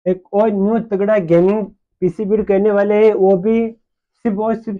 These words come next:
थर्टी के के अंदर, यानी कि तीस हजार रुपये के अंदर आपको हम एक तगड़ा full, मतलब full तो नहीं, पीसी setup देने वाले हैं। तो अपना इसमें पहला और सबसे important चीज़ है, वो है सीपीयू।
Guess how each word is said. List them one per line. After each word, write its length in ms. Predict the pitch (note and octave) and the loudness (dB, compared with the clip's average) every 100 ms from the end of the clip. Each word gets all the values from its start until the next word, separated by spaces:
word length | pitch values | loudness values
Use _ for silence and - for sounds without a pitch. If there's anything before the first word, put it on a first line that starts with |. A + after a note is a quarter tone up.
| - | -2
थर्टी 320 | F#3+ F#3+ A#3 A3 | -2 -2 -6 -2
के 160 | G#3 | -2
के 120 | G#3 | 0
अंदर, 260 | G#3+ G3+ G#3 | -2 -2 0
यानी 220 | G3+ G3+ | 0 0
कि 120 | G3+ | -2
तीस 240 | F#3+ G3+ G3+ | -4 -6 -4
हजार 220 | F#3+ G3+ | -2 0
रुपये 200 | G3 G3+ | 0 0
के 60 | G#3 | -2
अंदर 220 | G3 G3+ | -2 0
आपको 340 | G3 F#3 - G#3 | 2 0 0 -2
हम 160 | G3+ G3+ | 0 -4
एक 160 | G3 _ F3 | -6 _ -4
तगड़ा 220 | F#3+ G#3 | -2 -2
full, 440 | G#3 _ - A3 | -4 _ -10 -8
मतलब 1000 | G#3 _ _ _ _ _ _ _ F3 E3+ | -10 _ _ _ _ _ _ _ -4 -2
full 160 | G#3 A3 | -4 -2
तो 60 | A#3+ | 0
नहीं, 160 | B3+ C4 | 0 0
पीसी 440 | G#3 G3 B3+ A3 | -2 -2 -2 -4
setup 400 | - G3+ G3 A3+ | -6 -6 -4 0
देने 240 | G3+ G#3 G#3+ | 0 0 0
वाले 300 | G#3 A3 A#3 | -2 -2 -4
हैं। 120 | C4 | -4
तो 720 | - _ _ _ _ - G#3 | -8 _ _ _ _ -2 -2
अपना 260 | G3 A3 A3 | -2 -4 -6
इसमें 240 | A3+ A3+ | -6 -12
पहला 380 | - F3+ F#3 G#3+ | -2 2 4 4
और 140 | A3 G#3+ | 2 0
सबसे 340 | F#3 - A3 | -6 -6 -2
important 500 | G3+ F3+ G3+ F#3+ G#3+ | 0 0 -2 -4 -8
चीज़ 460 | - _ G3+ G#3+ G3 | -10 _ -6 -4 -2
है, 80 | G#3+ | -2
वो 240 | F#3 G3+ G#3 | 2 2 2
है 180 | G#3+ | 0
सीपीयू। 680 | G#3+ - G3 F#3+ G#3 A3+ C4+ | -4 -6 -6 -4 -6 -4 -6